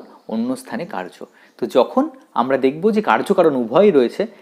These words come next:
এক, কিন্তু তারা অন্যান্য জায়গায় রয়েছে, বিভিন্ন জায়গায় রয়েছে, সেক্ষেত্রে অসঙ্গতি অলংকার হবে। ক্লিয়ার? চলো এবার পরের অলংকার।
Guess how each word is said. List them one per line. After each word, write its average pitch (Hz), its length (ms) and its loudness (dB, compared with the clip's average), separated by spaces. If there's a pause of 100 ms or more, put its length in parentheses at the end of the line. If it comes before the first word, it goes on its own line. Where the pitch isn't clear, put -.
(120)
এক, - 240 -8
কিন্তু 147 260 -2
তারা 143 220 4
অন্যান্য 175 500 0
জায়গায় 110 340 4
রয়েছে, 107 240 -2
বিভিন্ন 175 340 2
জায়গায় 101 340 2
রয়েছে, 101 280 -6 (260)
সেক্ষেত্রে 113 420 -6
অসঙ্গতি 95 420 -8
অলংকার - 360 -12
হবে। - 160 -16 (340)
ক্লিয়ার? 151 240 0 (480)
চলো 135 180 -4 (240)
এবার 95 160 -10 (220)
পরের 104 200 0
অলংকার। - 320 -16